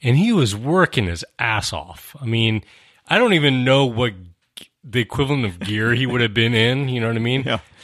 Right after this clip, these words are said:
Speaker 1: To pedal this thing. But he was generating something,
Speaker 2: His,
Speaker 1: I think, like
Speaker 2: I'm sure his sprocket was the size of a hula hoop.
Speaker 1: Right.
Speaker 2: Yeah. <laughs>
Speaker 1: Enormous, right? And he, I think he generated, like, seven hundred watts, and he held that for, I don't know, less, certainly less than two minutes, right?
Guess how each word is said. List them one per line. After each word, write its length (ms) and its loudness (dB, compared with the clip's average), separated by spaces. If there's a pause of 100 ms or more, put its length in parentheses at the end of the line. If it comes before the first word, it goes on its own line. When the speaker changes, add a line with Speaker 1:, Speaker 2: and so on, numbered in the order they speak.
Speaker 1:
To 120 -2
pedal 340 0
this 220 -4
thing. 320 -2 (460)
But 100 2
he 140 0
was 140 2
generating 500 4
something, 320 -6
Speaker 2:
His, 80 -4
Speaker 1:
I 40 -6
think, 220 -6
like 120 -4
Speaker 2:
I'm 80 -6
sure 220 0
his 180 0
sprocket 600 -2
was 220 -6
the 100 -6
size 540 -2
of 180 -6
a 180 -2
hula 340 -4
hoop. 360 -10
Speaker 1:
Right. 160 4
Speaker 2:
Yeah. 320 2
<laughs> 60 0
Speaker 1:
Enormous, 640 4
right? 300 -2 (540)
And 240 2
he, 280 -4
I 120 2
think 220 -2
he 100 -4
generated, 440 0
like, 180 -6
seven 320 0
hundred 280 -2
watts, 460 -4
and 100 -2
he 100 2
held 260 2
that 260 0
for, 440 -6
I 80 -8
don't 120 -8
know, 40 -12
less, 260 2
certainly 420 2
less 240 0
than 100 -4
two 220 -8
minutes, 460 -14
right? 280 -8